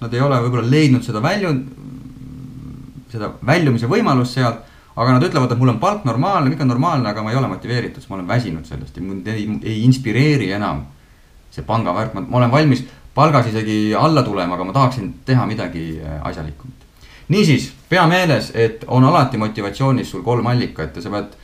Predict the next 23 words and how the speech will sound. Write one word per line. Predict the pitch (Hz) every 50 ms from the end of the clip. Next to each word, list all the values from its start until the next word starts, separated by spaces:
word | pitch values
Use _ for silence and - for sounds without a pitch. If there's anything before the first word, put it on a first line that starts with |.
| - - - 104
navigeerima | 107 107 110 113 139 156 160 139 123 104 101
nende | 98 98 95 95 90
kolme | 120 135 131 113 101
vahel. | 104 127 127 107 87 76 71 - - - - - - -
Sul | - - - 131 131 127
on, | 127 123 123 123 120 120 117
äh, | 117 117 117 117 113 113 110 104 107 - - - _ _ _ _ - - - - _ _ _ _ - - - - - - - _ -
raha, | - 143 143 160 175 202 214 - - - - - _ - - _ _ _ _ - - - -
mis | 127 123 139
on | 151
oluline, | 180 190 202 190 156 131 123 113 104
aga | 107 117
mitte | 127 131 - 151
kõige | 135 135 127 110
olulisem. | 120 127 143 143 139 143 156 160 165 160 - - - - - - - - - - _
Sul | - - 139 147 143
on | 143 135
sinu, | 131 135 151 156 147 143 131 127 120 120 117 113 113
äh, | 113 110
juhtimisstiil, | 127 160 - - - 123 127 127 123 - - 135 131 131 139 151 165 156
sinu | 123 123 110 107
käitumine, | 120 123 117 113 - - 131 135 139 135 127
see, | 131 147 156 151 127 107 104 - - -